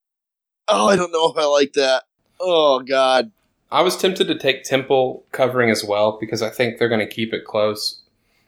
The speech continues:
Speaker 2: I'm just guessing with the S M U off week.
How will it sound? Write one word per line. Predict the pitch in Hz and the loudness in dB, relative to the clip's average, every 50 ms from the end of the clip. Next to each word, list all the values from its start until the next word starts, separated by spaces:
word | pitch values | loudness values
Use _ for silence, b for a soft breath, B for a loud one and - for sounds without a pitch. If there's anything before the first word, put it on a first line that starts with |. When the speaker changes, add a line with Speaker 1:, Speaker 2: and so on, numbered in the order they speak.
| _ - | _ -4
Speaker 2:
I'm | 120 123 127 127 | 0 0 2 2
just | 131 120 - 120 110 | 0 0 -2 -4 0
guessing | 117 113 113 113 - - 131 123 123 | 0 2 2 2 0 0 2 2 4
with | 117 113 - | 2 2 2
the | 117 90 | 0 0
S | 104 107 - - 113 | 0 0 0 -2 -4
M | 110 | -4
U | 110 107 | -2 0
off | 101 107 110 110 - - | 0 0 0 0 -2 -2
week. | 113 110 110 | -2 -2 -4